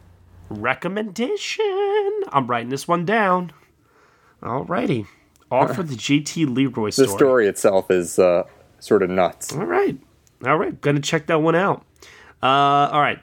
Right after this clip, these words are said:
Speaker 1: So let's move over to the two screenplay categories. Adapted screenplay.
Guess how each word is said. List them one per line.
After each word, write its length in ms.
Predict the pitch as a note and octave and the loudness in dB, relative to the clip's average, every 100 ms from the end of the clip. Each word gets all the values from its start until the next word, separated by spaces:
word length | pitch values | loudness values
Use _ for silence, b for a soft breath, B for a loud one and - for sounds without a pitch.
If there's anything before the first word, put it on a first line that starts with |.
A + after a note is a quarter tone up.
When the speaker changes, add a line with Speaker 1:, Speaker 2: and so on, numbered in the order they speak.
| - | -2
Speaker 1:
So 200 | D3 C#3 | 0 2
let's 160 | B2+ | 2
move 180 | C#3+ B2 | 0 2
over 200 | B2 G#2+ | 0 0
to 640 | - B2 A2 G#2+ G#2 G2+ - _ _ _ _ _ - | -2 0 2 0 0 -4 -8 _ _ _ _ _ -14
the 120 | G#2+ | -10
two 200 | - A#2+ | -6 -4
screenplay 420 | - A#2 G2 G2+ | -2 -4 -4 -6
categories. 440 | G#2+ F#2+ G2 F#2+ | -4 -4 -6 -8
Adapted 400 | - G#2+ C3+ C3 | -8 -2 -2 -2
screenplay. 640 | - - A#2 G#2 - G2 G#2 | -10 -6 -4 -4 -6 -8 -8